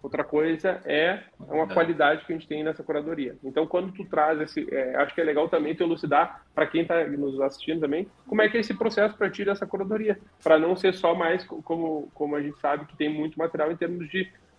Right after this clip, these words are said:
Speaker 1: tipo, uma coletânea de, um apanhado de um monte de coisas lá que a gente disponibiliza. Como é que é que tu faz isso hoje? Como é que é o teu processo, assim, tipo, pra pegar esses materiais, pra olhar, pra trocar uma ideia? É, como tu falou, assim, que eu achei legal que tu trouxe,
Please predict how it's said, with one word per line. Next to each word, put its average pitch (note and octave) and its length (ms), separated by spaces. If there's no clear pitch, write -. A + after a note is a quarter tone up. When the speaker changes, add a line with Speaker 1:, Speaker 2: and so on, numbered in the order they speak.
Speaker 1:
tipo, - 200
uma C#3 160
coletânea F3 640
de, F#3 520
um E3+ 80
apanhado F3+ 500
de E3+ 80
um F3 40
monte F3+ 240
de E3 100
coisas E3+ 340
lá D3+ 180
que E3 100
a - 20
gente D#3 180
disponibiliza. D#3+ 640
Como F3+ 160
é G3+ 60
que G3+ 100
é A3 40
que - 80
tu G#3 100
faz G3 260
isso F#3 200
hoje? G3 200
Como D#3+ 140
é E3 80
que - 60
é F3+ 40
o - 20
teu F3+ 100
processo, E3+ 500
assim, D#3 200
tipo, D3+ 240
pra C3 360
pegar D#3 160
esses D3 180
materiais, D3 580
pra C3+ 200
olhar, C#3+ 320
pra B2+ 200
trocar C#3 240
uma B2 120
ideia? C#3+ 440
É, C3 260
como D#3 200
tu - 80
falou, D#3 160
assim, D#3 140
que D#3 100
eu D#3 40
achei F3 220
legal F3 280
que - 60
tu G#3+ 100
trouxe, G#3 380